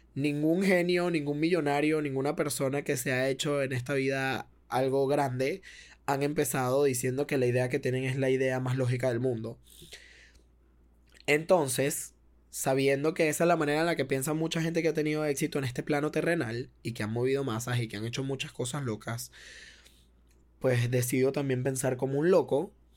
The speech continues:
como un loco tomando aparte una decisión loca de dejar mi trabajo y hacer lo que quería hacer, porque puedes pensar y tener esos pensamientos de loco y haciéndolo paso a paso, pero decido tomar esa decisión y decido pensar como un psicópata para ver a dónde me lleva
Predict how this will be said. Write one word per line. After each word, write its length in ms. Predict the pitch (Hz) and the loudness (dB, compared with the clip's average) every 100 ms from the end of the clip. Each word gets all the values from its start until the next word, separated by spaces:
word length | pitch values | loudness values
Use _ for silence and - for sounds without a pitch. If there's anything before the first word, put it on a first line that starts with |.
| - - - - - _ _ _ _ _ | -20 -20 -20 -20 -20 _ _ _ _ _
como 220 | - 143 143 | -4 0 4
un 100 | 151 | 6
loco 400 | 170 208 - - | 6 4 0 0
tomando 340 | 156 139 147 | 0 2 2
aparte 240 | 170 156 170 | 2 2 2
una 100 | 165 | 2
decisión 320 | 139 127 139 | 0 0 2
loca 220 | 147 139 | 2 2
de 80 | 151 | 2
dejar 180 | 120 127 | 2 0
mi 80 | 143 | 2
trabajo 260 | 143 131 | 2 4
y 60 | 147 | 2
hacer 140 | 127 | 2
lo 80 | 135 | 0
que 100 | 143 | 0
quería 200 | 120 120 | 0 0
hacer, 280 | 127 147 139 | 0 0 0
porque 220 | 117 107 | -2 -2
puedes 300 | 110 120 123 | 0 0 0
pensar 420 | 143 131 127 131 | -2 -2 0 0
y 60 | 139 | 0
tener 240 | 117 110 | -4 -4
esos 140 | 120 131 | -4 -6
pensamientos 460 | 131 127 127 135 | -6 -4 -4 -2
de 80 | 139 | 2
loco 400 | 143 143 151 151 - - - _ _ | 2 2 0 -4 -6 -20 -20 _ _
y 120 | 120 | 2
haciéndolo 440 | 123 123 131 143 143 | 2 2 2 2 2
paso 220 | 127 156 | 0 0
a 60 | |
paso, 400 | 170 127 131 190 - - - - _ | 0 0 -2 -6 -8 -20 -20 -20 _
pero 380 | 156 160 175 190 | 4 6 6 4
decido 500 | 147 139 - 139 143 | 2 0 2 2 2
tomar 380 | 160 143 143 - | 2 2 0 0
esa 240 | 139 127 | 0 2
decisión 680 | 135 127 123 139 123 117 120 - _ _ _ _ _ | 0 -2 -2 0 0 -2 -8 -16 _ _ _ _ _
y 140 | 123 | 0
decido 540 | 123 120 123 123 131 127 | 0 2 2 4 4 2
pensar 340 | 131 120 113 | 0 0 -4
como 200 | 123 123 | -4 -2
un 40 | |
psicópata 500 | 120 123 120 123 135 | 0 0 0 0 -2
para 160 | 127 113 | -2 -2
ver 140 | 113 | 0
a 60 | 120 | 0
dónde 300 | 123 123 120 | 0 0 0
me 120 | 113 | -2
lleva 460 | 113 113 107 107 | 0 0 0 -4